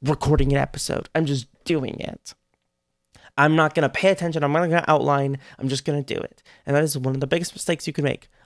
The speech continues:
I have a full outline. <laughs> I've been, I've been podcasting for eight years. <laughs> And I, before I filmed this episode, because I knew it was so important, this resurgence,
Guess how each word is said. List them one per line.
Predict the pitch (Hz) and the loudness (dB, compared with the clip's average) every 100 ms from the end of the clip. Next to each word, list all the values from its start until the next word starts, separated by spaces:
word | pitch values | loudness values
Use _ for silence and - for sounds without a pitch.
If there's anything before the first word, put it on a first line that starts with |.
| - | 0
I | 151 | 2
have | 175 | 4
a | 143 | 4
full | 120 - - 214 262 269 269 262 - | 0 -6 2 6 8 8 6 6 4
outline. | 196 147 - - - | 4 2 0 0 0
<laughs> | - 339 | 0 2
I've | - 247 | 6 6
been, | 269 - | 6 4
I've | 285 | 4
been | 349 | 4
podcasting | 214 240 240 220 - 220 208 | 6 6 6 4 4 0 0
for | 190 175 160 | 0 0 2
eight | - 196 | 0 -2
years. | - 139 - - - - - | -2 -2 0 -2 -4 -6 -4
<laughs> | - - | -4 0
And | 214 226 | 6 8
I, | 226 226 220 - - | 8 6 4 -2 -10
before | - 151 - 220 226 | -4 -2 6 8 8
I | 226 233 226 | 6 6 2
filmed | - _ - 220 233 | 0 _ 8 10 10
this | 214 208 | 6 4
episode, | 214 185 - 156 147 151 151 _ - - _ - | 2 2 0 2 2 0 -4 _ -20 -20 _ -4
because | 160 165 | 0 2
I | 180 | 4
knew | 185 185 226 | 6 6 6
it | 196 | 6
was | 170 | 4
so | - 185 | 2 4
important, | 185 170 220 - 160 180 | 4 2 0 0 -2 -2
this | 151 156 | -4 -4
resurgence, | 170 147 220 190 165 156 | -4 2 2 2 -2 -4